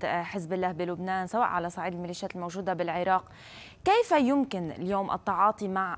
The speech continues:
آه، هذا السلاح الكبير اللي موجود لدى هذه الميليشيات، وكيف يمكن أن يتم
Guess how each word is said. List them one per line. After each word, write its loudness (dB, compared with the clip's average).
آه، 0
هذا 4
السلاح -4
الكبير -2
اللي -4
موجود -4
لدى -2
هذه -2
الميليشيات، -4
وكيف 0
يمكن -2
أن -4
يتم -2